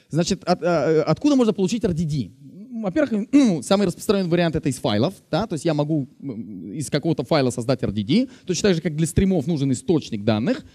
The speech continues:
точно так же здесь источником данных может являться файл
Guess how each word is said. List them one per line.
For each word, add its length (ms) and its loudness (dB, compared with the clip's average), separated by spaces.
точно 240 -2
так 160 2
же 60 0
здесь 180 -4
источником 440 -2
данных 240 0
может 280 -2
являться 300 -2
файл 420 2